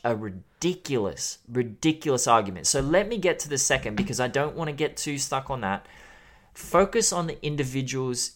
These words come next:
in the genre. This is a new conversation. This is an in-genre conversation. And this is where Billie made her error. She conflated the two, okay? She, she,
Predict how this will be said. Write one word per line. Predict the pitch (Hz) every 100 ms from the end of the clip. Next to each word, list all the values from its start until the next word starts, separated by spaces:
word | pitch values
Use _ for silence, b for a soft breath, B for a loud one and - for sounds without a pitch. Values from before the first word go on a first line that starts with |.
| -
in | 135 127 127 -
the | 120
genre. | 95 117 104 95
This | 98 -
is | 127
a | 127
new | 117 131 170
conversation. | 180 170 151 143 - 104 101
This | 101 -
is | 107
an | 107
in-genre | 101 147 175 151 147 147 139
conversation. | 127 131 117 110 - 98 95 92 87 - b b b b -
And | 123 127
this | 143 -
is | 160
where | 151 156
Billie | 123 135 139 127
made | 117 123
her | 120 113 -
error. | 165 110
She | 95 - 123
conflated | 127 117 - 131 151 156 143 117
the | 117
two, | - - 104 78 - 107
okay? | 117 107 131
She, | - 131 127
she, | 110 - 143 151 143